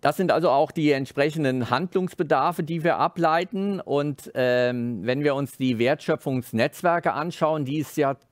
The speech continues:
äh, immer mehr jetzt auch gibt, ähm, äh, die Produkte für die Gemeinschaftsverpflegung, ähm,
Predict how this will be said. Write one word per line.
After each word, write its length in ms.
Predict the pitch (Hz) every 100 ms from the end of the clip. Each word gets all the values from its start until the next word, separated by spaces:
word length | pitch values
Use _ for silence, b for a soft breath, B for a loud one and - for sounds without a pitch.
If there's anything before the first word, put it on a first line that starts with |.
| -
äh, 380 | - 131 131 131 67 82 107
immer 200 | 170 139
mehr 260 | 135 170
jetzt 260 | 127 110 -
auch 220 | 104 107
gibt, 420 | - 131 - - -
ähm, 540 | 127 127 123 123 123
äh, 260 | - - 95
die 140 | 113
Produkte 420 | 123 127 143 - 147
für 140 | 139
die 80 | 123
Gemeinschaftsverpflegung, 1160 | 113 101 151 151 - 139 - 127 127 131 127 120 B B B B -
ähm, 600 | 120 113 113 107 101 107